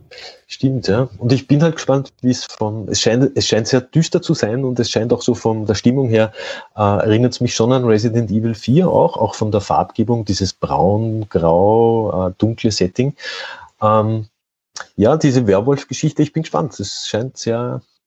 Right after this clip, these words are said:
man, man hat ja auch Halluzinationen wahrscheinlich. Es gibt irgendwie so einen neuen Virus und man wird Halluzinationen haben und es wird sehr spooky sein wahrscheinlich. Und ja, finde ich gut. Da freue ich mich drauf. Ja. Ähm, sonst, ähm, ihr habt eh schon viele gute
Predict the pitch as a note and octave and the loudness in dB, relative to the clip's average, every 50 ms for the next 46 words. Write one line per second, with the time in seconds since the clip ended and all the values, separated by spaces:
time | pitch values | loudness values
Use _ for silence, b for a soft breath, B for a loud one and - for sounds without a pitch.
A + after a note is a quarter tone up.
0 | _ _ - A2 A2+ A2 A2 B2 A2 A2 A#2+ B2+ B2 - - - A#2+ B2 A#2+ - | _ _ -2 0 0 2 2 2 2 4 4 2 2 2 0 2 2 2 2 2
1 | B2 A2+ A2 G#2 - G2 G#2 C3+ E3+ F3+ E3 D#3 D3+ - - A2+ A#2+ C3 C3+ C3+ | 0 0 0 0 2 2 2 4 4 2 2 2 0 0 0 0 0 0 -2 -4
2 | C3+ - A#2 - - A2+ G2+ - G#2+ G#2 G2 F#2+ G2 F#2 - F2 F2 F2 D#2+ D#2+ | -2 -2 -4 -4 -4 -8 -6 -4 -6 -4 -2 -2 -2 0 0 -2 -2 -2 -2 0
3 | D2+ D#2 G2+ A#2+ B2+ A#2 A#2+ A#2+ A2+ A2+ A#2 A#2+ A#2 - - G#2 G2 F#2+ G2 G2 | 2 2 2 2 2 2 2 2 4 4 2 2 0 -2 -4 -4 -4 -2 -2 0
4 | F#2+ G2+ G2 - - F#2+ G2 G2 F#2+ - F#2+ F#2 F2+ - F#2+ G2+ A#2+ B2+ A#2+ A2 | 2 0 0 2 0 0 0 0 0 0 0 0 0 2 2 2 4 4 4 2
5 | A2 A2+ A2+ A2 G#2 G#2+ - - A2+ G2+ - - G#2 G#2 - - - - - - | 2 0 0 0 -2 -2 0 0 -2 -2 0 0 0 0 0 -4 -10 -12 -2 -2
6 | A#2+ - - G2+ G2 F#2+ G2 F#2+ F#2+ - - F#2 F#2 F2+ F2+ - - F2+ - - | -2 0 0 0 0 0 0 -2 -2 -2 0 0 0 0 -4 -6 -8 -14 -12 -10
7 | - E2 F2 B B B B B B B B B B - - G2+ G2+ G#2 - - | -12 -10 -8 B B B B B B B B B B -2 2 2 2 2 2 0
8 | E2+ D2+ - - - - _ _ - F2 - - F#2 E2+ D#2 - - E2 - - | -2 0 0 -4 -4 -4 _ _ -10 -8 -2 0 0 0 0 -2 -6 -10 -10 -10
9 | - - - - - F#2 G#2 G2+ B B B B B B B B B B B - | -12 -12 -12 -4 0 0 0 0 B B B B B B B B B B B 0
10 | G#2+ G#2+ A2 A2+ A#2+ A#2+ A#2 - - A2+ C3 E3+ G3 F#3 - - - - - - | 2 2 4 4 4 2 2 2 2 2 2 2 0 0 -2 -4 -6 -6 -8 -8
11 | - - _ _ _ _ B B B B B B _ - A#2 A2+ A#2 B2 B2+ C3 | -8 -10 _ _ _ _ B B B B B B _ -2 0 2 2 4 2 2
12 | C3+ C3+ C3+ - - B2+ C3+ C3+ - A2 D3 E3+ - F#3 - - - C3+ C#3 C#3 | 0 0 -2 2 2 2 2 2 0 0 0 0 -2 -6 -6 -4 -4 -2 0 0
13 | C3+ C3 - C3 B2 - B2+ B2+ B2+ | 0 0 -2 -6 -4 0 -2 -2 -2